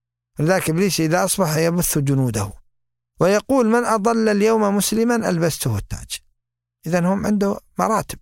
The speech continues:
فالقدرات تختلف. فأرسل هذا الساحر هؤلاء العفاريت، أرسلهم إلى هذا الرجل الصالح،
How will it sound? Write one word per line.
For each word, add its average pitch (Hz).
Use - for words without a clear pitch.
فالقدرات 170
تختلف. -
فأرسل 262
هذا 196
الساحر 208
هؤلاء 180
العفاريت، 120
أرسلهم 208
إلى 180
هذا 170
الرجل 165
الصالح، -